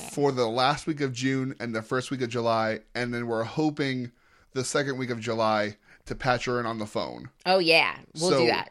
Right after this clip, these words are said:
Speaker 2: Yeah.
Speaker 1: we're gonna work on that, and we're gonna work some things out there. But
Speaker 2: 'Cause
Speaker 1: keep
Speaker 2: I will
Speaker 1: an eye out.
Speaker 2: definitely be at a work conference, but I will get home and be in my hotel room cramming and watching The <laughs> Bachelorette.
Speaker 1: So we,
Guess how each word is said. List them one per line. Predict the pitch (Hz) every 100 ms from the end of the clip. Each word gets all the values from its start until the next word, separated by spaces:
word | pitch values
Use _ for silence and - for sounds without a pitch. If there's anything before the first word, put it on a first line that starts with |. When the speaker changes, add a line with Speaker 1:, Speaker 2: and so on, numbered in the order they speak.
| -
Speaker 2:
Yeah. | 151
Speaker 1:
we're | 156
gonna | 170 151
work | 156 156
on | 156 147
that, | 147 143 139
and | 127
we're | 131
gonna | 131 139
work | 131 131
some | 139 131
things | 131 120
out | 117 107
there. | 117 107 101 - _ _ _ -
But | 127 123 113
Speaker 2:
'Cause | - 156
Speaker 1:
keep |
Speaker 2:
I | 160
will |
Speaker 1:
an | 156
eye | 147
out. | 151
Speaker 2:
definitely | 139 175 160
be | 147 147 143 139 139
at | 131 139
a |
work | 143 156 -
conference, | 170 151 151 147 147 143
but | - 131
I | 127
will | 131
get | 135 151 151
home | 165 143 147
and | 143
be | 147
in | 135
my | 135
hotel | 170 143 143 135
room | 131 131 131 143 - _ _ - _
cramming | - 196 180 175 160
and | 139
watching | 147 - 180
The | 208
<laughs> |
Bachelorette. | 359 320 - 285 349 330 330 -
Speaker 1:
So | - -
we, | - 160